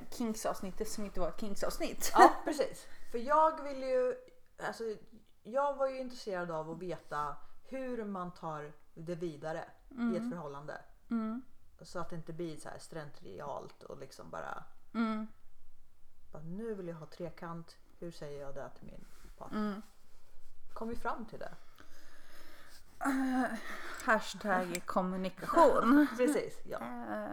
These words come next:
Speaker 1: hashtag prata med varandra.
Speaker 2: Mm.
Speaker 1: Eh,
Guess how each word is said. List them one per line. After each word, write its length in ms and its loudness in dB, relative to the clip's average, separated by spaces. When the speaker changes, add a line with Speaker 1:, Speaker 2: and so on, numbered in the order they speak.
Speaker 1:
hashtag 500 -6
prata 560 0
med 240 -2
varandra. 460 -4
Speaker 2:
Mm. 300 -4
Speaker 1:
Eh, 300 -4